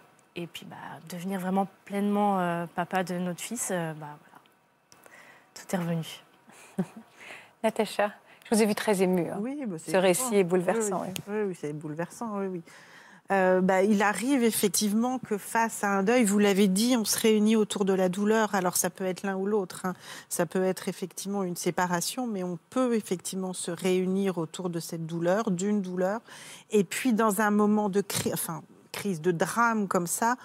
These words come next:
Speaker 3: on se découvre, chacun se découvre, se découvre des ressources qu'on ne savait pas avoir.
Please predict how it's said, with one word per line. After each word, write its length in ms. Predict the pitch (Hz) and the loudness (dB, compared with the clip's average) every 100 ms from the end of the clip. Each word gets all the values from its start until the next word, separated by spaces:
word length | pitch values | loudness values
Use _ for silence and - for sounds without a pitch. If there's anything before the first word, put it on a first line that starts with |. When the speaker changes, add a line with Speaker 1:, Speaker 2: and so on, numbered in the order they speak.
| - - 202 | -14 -12 -2
Speaker 3:
on 120 | 208 | 0
se 120 | 226 | 2
découvre, 680 | 190 220 - 262 240 208 190 | 2 2 2 -2 -2 -2 -2
chacun 480 | - 214 - 233 214 | 0 0 0 -2 -2
se 80 | |
découvre, 580 | 190 202 - 254 240 202 | -2 -4 -2 -4 -2 -2
se 160 | 180 196 | -2 -2
découvre 680 | 180 196 196 233 208 202 190 | -2 -4 -4 -4 -2 -2 -2
des 180 | 180 185 | 0 2
ressources 800 | 202 196 - - 220 - - 190 - | 2 2 2 0 -4 -4 -6 -6 -6
qu'on 140 | 185 | -6
ne 60 | 165 | -4
savait 340 | - 185 180 | -2 -2 -4
pas 240 | - 185 | -2 0
avoir. 500 | 180 170 185 208 254 | 2 0 0 2 2